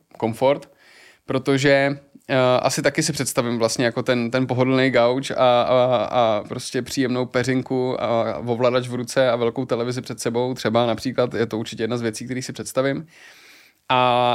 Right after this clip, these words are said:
ale vlastně tohle není věc, která vede k dlouhodobým komfortu. Ta tě může jakoby na chvíli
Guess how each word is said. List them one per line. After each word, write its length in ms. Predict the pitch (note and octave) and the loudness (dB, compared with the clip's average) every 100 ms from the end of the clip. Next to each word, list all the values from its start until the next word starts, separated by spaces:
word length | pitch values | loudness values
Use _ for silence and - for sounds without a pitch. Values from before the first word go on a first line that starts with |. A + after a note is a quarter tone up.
| - | 0
ale 200 | C3 C#3+ | 2 4
vlastně 300 | C#3+ C#3 D#3+ | 4 2 2
tohle 240 | D#3+ D#3 D#3 | 2 2 4
není 280 | D#3 D#3+ | 4 4
věc, 480 | E3 C#3+ D3+ E3+ - - | 6 4 4 -2 -8 -12
která 340 | - C#3+ C#3+ | -2 4 4
vede 240 | C#3 C#3+ C#3 | 4 2 2
k 40 | |
dlouhodobým 480 | C#3 C3+ C#3 C#3+ C#3 | 2 2 2 2 0
komfortu. 480 | C3+ B2+ C3 - - | -2 -2 -4 -6 -8
Ta 100 | C3+ | -2
tě 120 | F3 | 0
může 240 | F3+ F3 | 2 4
jakoby 320 | E3+ E3+ E3 | 2 2 0
na 80 | C3+ | 0
chvíli 600 | - D#3+ D#3 D3+ D3+ D3 | 0 -4 2 4 4 0